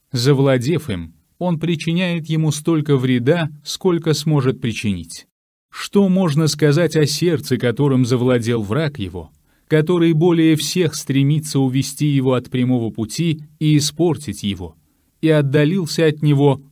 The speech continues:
покровитель его? А ведь только близость к нему и покровительство его способно принести ему счастье, преуспеяние и радость. В-шестых,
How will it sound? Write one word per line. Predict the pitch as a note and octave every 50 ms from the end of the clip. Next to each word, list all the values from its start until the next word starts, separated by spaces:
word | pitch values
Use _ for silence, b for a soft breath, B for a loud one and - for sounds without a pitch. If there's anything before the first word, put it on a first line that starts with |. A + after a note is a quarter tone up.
| _
покровитель | - D#3 D3+ D3+ D3+ C#3+ C#3+ C#3 C3 E3+ D#3 B2+ - - G2+ F#2+
его? | F#2 F#2 F#2+ E2+ E2+ E2 - _ _ _ _ _ _ _ _ _ _ _
А | B2 B2+
ведь | B2 B2+ B2+ B2 -
только | C#3 C3+ C3 C3 C3+ C3
близость | B2+ B2+ A#2+ D3 D3 B2 A#2+ A#2 - - -
к | - -
нему | A#2+ A#2+ A#2+ B2 C#3 D3 C#3 C#3+
и | C#3+ C#3 B2+
покровительство | - C3 A#2+ - B2 A#2+ A2+ A2 A#2 E3 D3+ - - G#2+ G2 - - - G#2+
его | G#2 G2 G2 F2 F2+ E2+ D#2 _ _ _ _ _ _ _
способно | _ - - - D3+ D3 C#3+ - F#3 F3 E3 E3 D3+
принести | D3+ D3 C#3+ C#3+ C#3+ C#3 C#3+ - - - C#3+
ему | C3 A#2+ A2+ G#2+
счастье, | - - - C#3 D#3 D#3 D3+ - - - C#3 C3+ C#3 - - _ _
преуспеяние | - C#3+ C3+ B2 A2+ G#2+ - - - G2+ G2 G2 A2 B2 A#2+ A2+ A2 A2 G#2 G2+ F#2 - _ _ _ _
и | A2+ G#2+
радость. | G2+ F#2 F2 E2 D#2+ E2+ D#2 - - - - - _ _ _ _ _ _ _ _ _ _ _ _ _ _ _ _
В-шестых, | - - C#3+ B2 - - - - D3+ F3 F3 - - -